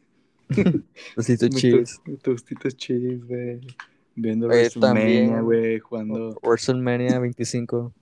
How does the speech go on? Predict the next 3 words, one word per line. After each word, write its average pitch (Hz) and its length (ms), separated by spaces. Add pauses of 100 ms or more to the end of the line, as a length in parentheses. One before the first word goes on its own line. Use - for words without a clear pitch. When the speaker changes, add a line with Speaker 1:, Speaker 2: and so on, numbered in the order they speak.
Speaker 1:
WrestleMania 120 1040
veinticinco, 120 880
twenty-five, 117 840